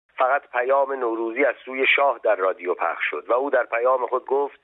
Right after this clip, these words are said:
"متاسف است که به علت تأثر از جدایی ثریا نمی‌تواند در شادی مردم شرکت کند." در ضمن روزنامه‌ها نوشتند:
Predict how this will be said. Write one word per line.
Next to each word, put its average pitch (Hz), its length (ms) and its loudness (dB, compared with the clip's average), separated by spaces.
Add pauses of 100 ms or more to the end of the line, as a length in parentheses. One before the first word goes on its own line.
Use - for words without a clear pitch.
(540)
"متاسف 143 560 0
است 113 380 -2
که 131 80 -2
به 123 100 2
علت 127 380 2
تأثر 120 540 -2
از 117 140 -2
جدایی 113 560 0
ثریا 117 580 2
نمی‌تواند 101 840 0
در 104 180 0
شادی 101 480 -2
مردم 92 440 -2
شرکت - 460 -4
کند." 71 320 -12 (400)
در 101 200 2
ضمن 135 240 0
روزنامه‌ها 101 520 0
نوشتند: 120 640 0